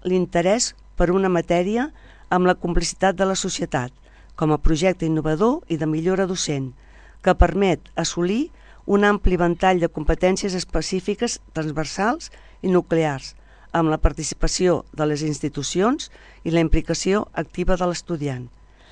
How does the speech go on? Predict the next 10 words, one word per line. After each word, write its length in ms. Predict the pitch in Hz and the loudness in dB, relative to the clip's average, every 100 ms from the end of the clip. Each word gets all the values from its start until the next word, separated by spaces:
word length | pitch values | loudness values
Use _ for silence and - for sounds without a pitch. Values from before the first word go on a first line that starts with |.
| - - | -20 -8
i 140 | 175 | -2
posant 460 | - 160 196 170 139 - | 0 2 2 2 -2 -4
un 160 | 175 175 | -2 0
èmfasi 480 | 180 180 170 160 | 0 -4 -6 -4
molt 240 | 151 175 170 | -2 0 -2
especial 600 | - 156 - 185 220 285 - - - | -4 -6 -2 0 0 -2 -12 -20 -8
a 80 | 170 | -2
l'educació 560 | 165 147 - 160 175 170 | -2 -2 -6 -4 0 0
de 80 | 151 | -2
valors. 460 | 123 117 - - | -6 -10 -16 -20